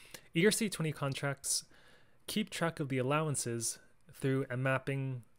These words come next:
of mappings. In this case, for example, Alice has given Charlie permission to transfer ten of her tokens, and she's given Dan permission to transfer fifteen of her tokens,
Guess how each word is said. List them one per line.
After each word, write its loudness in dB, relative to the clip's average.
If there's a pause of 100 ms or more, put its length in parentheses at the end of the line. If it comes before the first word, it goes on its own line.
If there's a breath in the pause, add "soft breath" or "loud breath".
(180)
of -2
mappings. -4 (920 soft breath)
In 0
this 4
case, 0
for -2
example, 0 (400 soft breath)
Alice 4
has -2 (220)
given -2
Charlie 0 (340)
permission -2
to -2
transfer -6
ten 0
of 2
her 0
tokens, -8
and -6
she's -4
given -6
Dan 0
permission -6
to -12
transfer -6
fifteen -4
of -2
her -4
tokens, -8